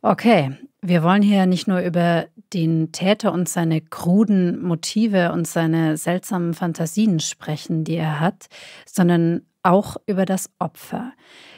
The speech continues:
Kannst du uns vielleicht einmal erzählen, damit wir den Tag ein bisschen rekonstruieren können,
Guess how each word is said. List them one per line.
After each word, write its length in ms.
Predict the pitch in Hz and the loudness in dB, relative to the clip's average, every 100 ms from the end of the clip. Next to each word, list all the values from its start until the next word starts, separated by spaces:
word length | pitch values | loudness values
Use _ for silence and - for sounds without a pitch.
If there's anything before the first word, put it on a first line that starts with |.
| _ | _
Kannst 360 | - 190 185 - | -4 -2 -2 -4
du 60 | |
uns 200 | 262 247 | -2 -2
vielleicht 300 | - 208 196 | 0 0 0
einmal 280 | - 180 180 | -2 0 0
erzählen, 640 | 180 170 - - 190 196 202 | 0 -4 -8 -4 0 2 2
damit 260 | 180 170 - | 2 0 -2
wir 60 | |
den 160 | 170 165 | -4 -4
Tag 300 | - 202 214 | -4 -6 -2
ein 100 | 185 | -4
bisschen 260 | 180 185 | -2 -4
rekonstruieren 840 | 175 165 - 165 - 180 190 180 180 | -4 -4 -6 -6 -6 -6 0 0 0
können, 420 | - 170 170 | -2 0 0